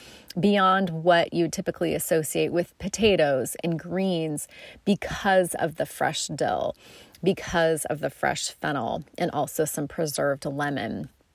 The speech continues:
That recipe can be found on the January twelfth,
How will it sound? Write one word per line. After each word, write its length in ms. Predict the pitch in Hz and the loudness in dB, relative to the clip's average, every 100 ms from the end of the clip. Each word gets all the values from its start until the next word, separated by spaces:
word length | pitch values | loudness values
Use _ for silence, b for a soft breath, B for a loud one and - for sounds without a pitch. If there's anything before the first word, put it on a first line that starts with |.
| _ _ _ _ _ - | _ _ _ _ _ -4
That 380 | 165 196 202 | 4 6 6
recipe 420 | 180 170 - - 165 | 2 -2 -4 -4 -2
can 220 | 190 160 | -2 -2
be 120 | 156 | -4
found 480 | - 160 156 151 147 B B B B B - | -2 -2 0 -2 -6 B B B B B 0
on 160 | 196 | 2
the 60 | 196 | 2
January 580 | 165 208 208 208 202 196 | 2 0 2 0 0 -2
twelfth, 760 | - - 247 233 - - - | -4 2 4 6 4 0 -12